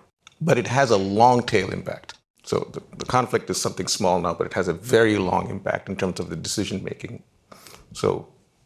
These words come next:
revenue and growth is a good example. Usually most, most marketers have that challenge.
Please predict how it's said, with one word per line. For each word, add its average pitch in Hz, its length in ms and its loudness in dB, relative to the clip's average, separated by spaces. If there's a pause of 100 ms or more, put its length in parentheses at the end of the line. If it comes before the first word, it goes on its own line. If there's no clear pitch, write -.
(140)
revenue 117 460 2
and 101 120 -2
growth 92 240 4
is - 100 -10
a 95 40 -6
good 95 180 -6
example. 87 480 -6
Usually 95 340 -2
most, 92 320 -8
most 101 260 -2
marketers 85 460 -2
have - 180 -8
that - 160 -6
challenge. - 400 -10